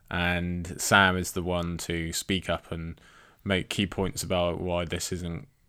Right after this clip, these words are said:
quite right, and all these weird physical things aren't,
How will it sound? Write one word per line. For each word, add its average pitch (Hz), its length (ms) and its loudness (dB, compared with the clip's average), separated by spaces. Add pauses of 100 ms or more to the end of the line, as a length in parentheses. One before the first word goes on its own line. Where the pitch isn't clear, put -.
quite - 340 -2
right, 80 320 -2
and 78 320 -8 (120)
all - 140 -4
these 85 260 -4 (160)
weird 90 480 2
physical 90 460 -2
things 87 360 -2
aren't, 82 340 -2